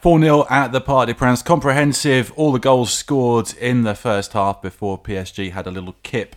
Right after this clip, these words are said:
in the second. Andy, Paris Saint-Germain have not lost to Marseille since November twenty eleven. Steve Mondonda can just about remember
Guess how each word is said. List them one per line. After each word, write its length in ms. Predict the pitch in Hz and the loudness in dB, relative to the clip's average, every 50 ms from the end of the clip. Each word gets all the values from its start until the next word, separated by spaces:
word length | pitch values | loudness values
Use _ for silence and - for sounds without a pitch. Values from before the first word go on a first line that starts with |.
| _ - | _ -10
in 200 | 101 101 98 95 | -6 -6 -4 -4
the 100 | 92 92 | -6 -6
second. 720 | - - - - 151 135 127 - - - 95 98 98 - _ _ _ _ _ _ _ _ _ _ _ - | -8 -8 -6 -4 -4 -4 -4 -4 -4 -2 -2 -2 -4 -6 _ _ _ _ _ _ _ _ _ _ _ -2
Andy, 600 | 131 139 151 151 143 147 147 147 147 - _ _ _ _ _ _ | 0 2 4 4 4 4 4 2 2 -2 _ _ _ _ _ _
Paris 260 | - 147 143 135 127 | -6 -4 -4 -2 0
Saint-Germain 480 | 147 135 131 127 117 127 131 127 127 120 | 0 0 2 2 2 2 2 2 2 2
have 120 | 120 120 | 2 0
not 180 | 135 135 113 117 | 0 -2 -2 0
lost 460 | 117 117 113 - - - - - - | 0 0 0 0 -4 -10 -12 -10 -4
to 80 | 123 117 | -2 0
Marseille 480 | 113 113 113 110 107 - 127 113 110 | 0 2 0 0 -2 -2 -2 -2 -2
since 460 | 101 - - 120 107 95 - - - | -2 -4 -4 -4 -4 -4 -6 -6 -6
November 320 | 120 104 113 117 117 104 101 | -4 -2 0 0 0 0 -2
twenty 320 | - - 117 101 - 107 | -2 -4 -4 -2 -2 -2
eleven. 240 | 104 110 107 107 107 | 0 0 0 0 -2
Steve 220 | - - 117 110 | -4 -4 -4 -4
Mondonda 460 | 107 107 104 101 113 113 110 98 92 - | -2 -2 -2 0 0 0 0 -2 -2 -4
can 140 | - 95 | -6 -6
just 220 | 92 101 98 - - | -6 -6 -8 -8 -6
about 260 | - 101 104 107 - | -6 -4 -4 -4 -4
remember 520 | 87 92 92 90 90 92 90 90 90 92 | -4 -4 -4 -4 -4 -4 -4 -6 -8 -10